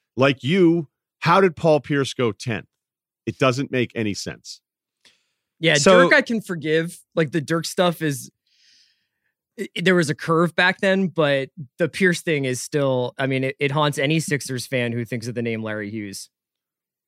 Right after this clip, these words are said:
Speaker 3: I did a draft diary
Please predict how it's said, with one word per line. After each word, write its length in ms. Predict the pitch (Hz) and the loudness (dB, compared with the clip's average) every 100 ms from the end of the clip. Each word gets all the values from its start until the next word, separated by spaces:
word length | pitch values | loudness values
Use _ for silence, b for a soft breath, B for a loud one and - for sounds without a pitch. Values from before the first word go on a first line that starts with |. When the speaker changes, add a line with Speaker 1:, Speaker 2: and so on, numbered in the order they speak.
| _ _ _ _ _ _ _ _ _ _ _ _ - | _ _ _ _ _ _ _ _ _ _ _ _ 2
Speaker 3:
I 220 | 160 180 | 4 4
did 220 | 160 190 | 4 4
a 80 | 170 | 4
draft 400 | 139 147 147 - | 2 2 2 0
diary 540 | 127 113 107 107 101 | 0 0 -2 -2 -6